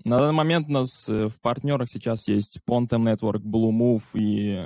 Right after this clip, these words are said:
м, остальные, остальные крупные проекты. И, э, в нашем Твиттере мы постоянно делаем обзоры всех наших партнёров и помогаем друг другу, делая различные конкурсы.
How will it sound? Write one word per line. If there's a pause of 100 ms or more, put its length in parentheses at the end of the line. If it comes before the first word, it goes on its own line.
(200)
м,
остальные, (640)
остальные
крупные
проекты.
И, (1300)
э, (100)
в
нашем
Твиттере
мы
постоянно
делаем (140)
обзоры (840)
всех
наших
партнёров
и
помогаем
друг
другу,
делая
различные
конкурсы.